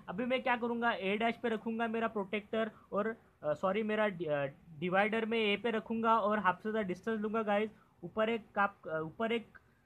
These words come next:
मैं distance लूँगा और ऊपर एक mark करूँगा और उसका नीचे एक mark करूँगा। वही distance as it is रखने के बाद एक नीचे करूँगा और वैसा एक ऊपर करूँगा। आपको पता है ये divide करना है मुझे line, तो मैं क्या करूँगा, यहाँ से एक properly एक line draw कर लूँगा।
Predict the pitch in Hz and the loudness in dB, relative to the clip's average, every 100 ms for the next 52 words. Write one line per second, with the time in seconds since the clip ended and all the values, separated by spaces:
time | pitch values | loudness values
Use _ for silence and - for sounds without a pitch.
0 | _ - 180 175 185 - 233 214 220 226 | _ -6 -2 -2 -4 -2 -2 -2 2 4
1 | 226 190 220 220 220 202 202 202 220 214 | 4 0 0 0 0 0 0 0 -4 -2
2 | 214 208 190 - 190 160 147 170 165 165 | 0 0 0 -4 -6 -6 -8 -10 -4 -4
3 | - 180 185 185 180 185 220 214 233 233 | -4 -6 -2 -2 0 0 -2 -4 -2 0
4 | 202 202 214 208 214 208 208 214 208 214 | 0 0 -4 -4 -4 -6 0 4 4 2
5 | _ _ _ 180 185 175 175 220 220 220 | _ _ _ -10 -6 -6 -4 -4 -2 -4
6 | 220 220 240 - 180 170 165 185 170 214 | 0 0 0 -4 -6 -4 -6 -6 -6 -8
7 | 151 - 139 127 151 175 226 214 220 226 | -10 -8 -8 -8 -8 -8 -6 -4 -2 -2
8 | 220 175 175 208 208 202 208 202 185 190 | -2 -2 -2 -2 -4 -6 -4 -4 -4 -2
9 | 160 170 202 - - _ 226 240 247 240 | -2 -4 -10 -18 -20 _ -4 -2 -2 -2
10 | 240 240 233 247 185 175 220 226 254 233 | -2 -2 -2 -2 0 2 0 2 0 2
11 | 214 240 - _ _ _ - 170 180 233 | 0 -2 -8 _ _ _ -6 -4 -2 0
12 | 233 240 240 226 226 - - _ _ _ | 0 0 0 0 -2 -10 -20 _ _ _
13 | _ _ _ _ _ - _ - 151 165 | _ _ _ _ _ -20 _ -6 0 2
14 | 196 185 156 160 175 170 180 180 180 | 2 0 0 0 -2 -4 -2 0 -2